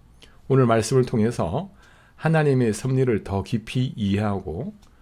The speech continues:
우리의 삶 속에서 하나님의 섭리를 경험하는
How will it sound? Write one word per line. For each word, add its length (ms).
우리의 340
삶 260
속에서 640
하나님의 420
섭리를 560
경험하는 640